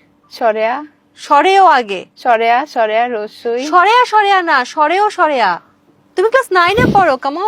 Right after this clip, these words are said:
Speaker 2: on। সরেও সরেয়া।
Speaker 1: আরে বাবা, আমি এটাতে কাঁচা।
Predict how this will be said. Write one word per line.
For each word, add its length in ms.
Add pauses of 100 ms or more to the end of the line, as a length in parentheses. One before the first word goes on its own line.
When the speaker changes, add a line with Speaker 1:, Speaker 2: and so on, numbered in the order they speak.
Speaker 2:
on। 240 (1600)
সরেও 460
সরেয়া। 520 (580)
Speaker 1:
আরে 240
বাবা, 260
আমি 140
এটাতে 280
কাঁচা। 640